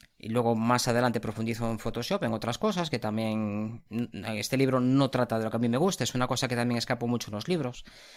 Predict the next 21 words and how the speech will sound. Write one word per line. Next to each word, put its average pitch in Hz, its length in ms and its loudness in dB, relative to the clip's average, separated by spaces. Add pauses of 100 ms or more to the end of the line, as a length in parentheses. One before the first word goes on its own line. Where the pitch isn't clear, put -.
(240)
Hay 127 260 2
algunos 127 400 2
libros 123 500 2
que 107 180 -6
incluso 120 500 -4
tuvieron 113 640 -4 (680)
pues 101 540 -4
mucho 110 300 -8
seguimiento 110 480 -2
aquí 107 120 -8
en 110 80 -4
España, 156 360 -2
que 131 100 -2
te 123 100 -2
enseñaban 135 440 2
a 143 40 0
hacer 143 200 -2
las 143 160 0
fotos 180 500 -2 (560)
del 120 220 -2
autor. 123 360 0